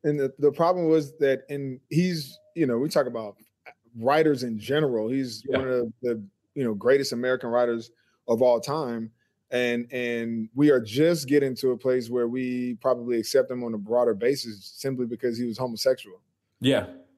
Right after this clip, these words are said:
Speaker 1: Right?
Speaker 2: Yeah.
Speaker 1: Like, so we
Speaker 2: Yeah.
Speaker 1: took all of that, that greatness kinda under the, the, the rug. Um, but I'm glad that, that, yeah, like you said, more people are getting exposed to his writing and just what he meant, even just for, like,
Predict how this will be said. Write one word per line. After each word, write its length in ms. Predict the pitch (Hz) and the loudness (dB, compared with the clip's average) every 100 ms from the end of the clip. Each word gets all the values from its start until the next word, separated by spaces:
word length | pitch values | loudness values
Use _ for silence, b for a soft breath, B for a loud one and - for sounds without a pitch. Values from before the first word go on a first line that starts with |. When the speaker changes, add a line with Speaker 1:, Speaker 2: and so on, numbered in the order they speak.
| _ 123 | _ 2
Speaker 1:
Right? 240 | 135 139 | 4 4
Speaker 2:
Yeah. 60 | 135 | 2
Speaker 1:
Like, 80 | 127 | 0
so 160 | 139 143 | 4 6
we 80 | 156 | 6
Speaker 2:
Yeah. 80 | |
Speaker 1:
took 200 | 175 156 - | 4 2 2
all 280 | 143 160 160 | 4 6 6
of 60 | 151 | 6
that, 280 | 147 139 | 4 4
that 180 | 147 135 | 2 4
greatness 480 | 117 143 151 143 139 | 4 4 4 2 2
kinda 340 | 147 139 123 | 0 0 0
under 200 | 139 139 | 0 2
the, 380 | 135 127 120 117 123 | 4 4 4 4 -2
the, 400 | 123 123 120 120 117 | -2 0 0 -2 -4
the 240 | 123 117 | -2 0
rug. 480 | 117 139 139 117 113 _ _ - | 4 6 6 2 -4 _ _ -10
Um, 460 | 123 110 110 104 104 | -6 -6 -6 -8 2
but 240 | 143 123 - | 4 4 -2
I'm 120 | 135 | -2
glad 320 | 139 143 127 | 2 4 4
that, 160 | 123 117 - _ | 2 0 -6 _
that, 140 | 120 117 | -6 -4
yeah, 100 | 117 | -2
like 140 | 117 | -4
you 60 | 120 | -6
said, 260 | - 113 107 | -2 -2 0
more 240 | 127 123 | -2 -2
people 240 | 131 117 | -2 -4
are 60 | 113 | -6
getting 180 | 113 110 | -6 -8
exposed 680 | - 120 117 113 113 - - _ _ _ | -6 -2 0 0 -4 -12 -20 _ _ _
to 100 | - 107 | -6 -2
his 160 | 110 | 0
writing 540 | 101 117 113 110 107 101 | 0 2 2 0 -4 -8
and 140 | 110 104 | -12 -4
just 260 | 107 101 | -4 0
what 140 | 120 123 | 0 2
he 140 | 123 | 0
meant, 300 | 117 120 117 _ | 0 0 -2 _
even 280 | 127 117 110 | -4 -4 -4
just 220 | 117 113 | -4 -6
for, 420 | 123 110 104 104 - _ _ _ _ | 0 2 2 -2 -10 _ _ _ _
like, 300 | 110 104 | -4 -4